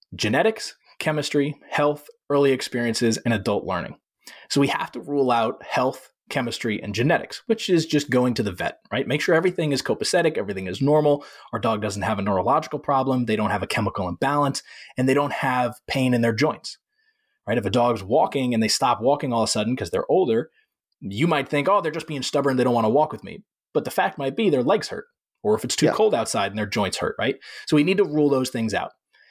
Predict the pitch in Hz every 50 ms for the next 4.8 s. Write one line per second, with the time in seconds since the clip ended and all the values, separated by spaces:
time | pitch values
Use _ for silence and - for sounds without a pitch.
0 | _ _ _ _ _ _ - 151 165 208 254 247 220 - 180 165 160 151 - 147
1 | 131 123 - - - 156 170 180 175 156 - - - 147 143 139 120 - - 135
2 | 123 117 - - - 123 120 110 - 117 110 - - 92 90 82 - - - -
3 | _ _ _ _ - 131 127 127 123 120 113 - - - 185 190 190 180 - 190
4 | 175 151 123 - 135 127 - - - 127 - 110 101 - 85 80